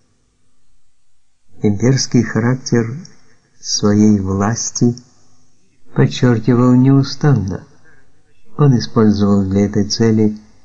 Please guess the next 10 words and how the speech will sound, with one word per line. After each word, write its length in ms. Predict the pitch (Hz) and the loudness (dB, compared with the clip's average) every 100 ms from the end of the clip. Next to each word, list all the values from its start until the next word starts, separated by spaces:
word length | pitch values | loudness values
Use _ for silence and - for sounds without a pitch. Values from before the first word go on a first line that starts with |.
| _ - - | _ -20 -8
даже 360 | 101 107 107 107 | 0 0 2 0
собственное 640 | - 135 - - 120 113 | 2 0 0 -2 2 2
надгробие. 840 | 113 113 104 107 160 147 - - - _ _ _ _ - - _ - - - | 2 0 0 2 4 2 0 -6 -12 _ _ _ _ -20 -20 _ -20 -10 -4
Эдуард 480 | 95 113 117 - - | 2 2 2 -4 -2
Первый 360 | 117 131 117 107 | 0 2 2 2
гордился 680 | 101 107 101 165 160 - 110 | 2 2 2 4 2 2 -2
своим 480 | - 113 104 98 92 | 0 4 4 2 -2
прозвищем 880 | 101 110 104 104 104 - 104 95 - - _ - - - | 0 2 2 0 -2 0 0 0 -8 -20 _ -20 -14 -2
английского 840 | 110 101 98 107 143 147 131 120 | 0 0 0 2 2 2 0 2
Юстиниана 1080 | 110 113 123 - 127 120 117 95 87 71 | 4 4 0 -2 0 2 2 0 -2 -6